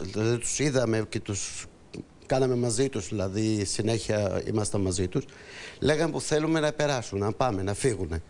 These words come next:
Βέβαια αυτό ήτανε μια λύση που είναι για λίγο καιρό, επειδή κάθε μέρα μπορούσαν να δώσουν χαρτιά για δέκα ανθρώπους. Αυτή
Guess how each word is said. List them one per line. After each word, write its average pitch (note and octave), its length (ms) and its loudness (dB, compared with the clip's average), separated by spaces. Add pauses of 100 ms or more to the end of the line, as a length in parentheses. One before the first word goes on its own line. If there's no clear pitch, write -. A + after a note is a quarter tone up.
(760)
Βέβαια F#3 340 2
αυτό D3+ 500 2
ήτανε E3+ 560 2
μια D#3+ 340 2
λύση D3+ 600 0
που D#3+ 220 2
είναι E3 420 2 (300)
για C3+ 200 2
λίγο C#3+ 380 2 (100)
καιρό, G2+ 420 -2
επειδή C3+ 600 0
κάθε D#3 320 0
μέρα C#3+ 320 2
μπορούσαν C#3 520 -2
να B2 140 -2
δώσουν C#3 500 -2
χαρτιά B2+ 400 0
για C3+ 180 0
δέκα C3+ 320 0
ανθρώπους. G#2 720 -6 (100)
Αυτή - 280 -4